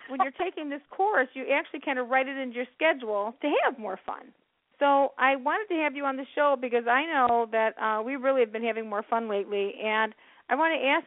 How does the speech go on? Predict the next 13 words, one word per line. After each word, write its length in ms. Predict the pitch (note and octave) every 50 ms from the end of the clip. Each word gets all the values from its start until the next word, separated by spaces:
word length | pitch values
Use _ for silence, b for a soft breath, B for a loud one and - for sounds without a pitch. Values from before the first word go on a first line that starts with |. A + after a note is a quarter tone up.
| - -
you: 180 | C4 A#3+ A#3 A3
by 160 | A3+ A3+ A#3+
having 380 | A3+ B3+ C4+ D4 D4 D#4+ D4+
more 220 | D4 C4+ C4 C4 C4 - -
fun 140 | C4+ C4+ C4
in 120 | B3 A#3
your 160 | A3+ A3+ A3+
life, 360 | A3+ A#3 A#3 A3+ G#3+ G3 G3+ - - -
has 180 | A#3 G#3+ G#3+ G#3+
that, 240 | A#3 B3 B3 B3 - -
has 180 | A#3+ A#3+ A3 G#3+ B3+
that 220 | B3+ C4 B3+ - - -
changed 280 | B3 A#3+ B3 B3 A#3+